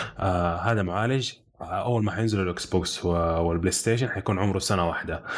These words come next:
بس برضو المعالجات هذه، حتى كروت الشاشة حتكون على تقنية سبعة نانومتر.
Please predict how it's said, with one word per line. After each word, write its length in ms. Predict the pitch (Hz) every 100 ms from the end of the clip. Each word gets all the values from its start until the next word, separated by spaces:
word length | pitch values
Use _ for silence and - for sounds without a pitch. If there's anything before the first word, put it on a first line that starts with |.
| - - - -
بس 280 | 98 - 120
برضو 220 | 120 98
المعالجات 760 | 90 85 85 87 90 107 104
هذه، 300 | 98 104 90
حتى 220 | 85 -
كروت 260 | 104 107 98
الشاشة 340 | 95 117 110
حتكون 280 | 107 - 104
على 360 | 90 87 82 80
تقنية 280 | - 101 87
سبعة 380 | - 117 95 92
نانومتر. 720 | 90 87 85 87 123 -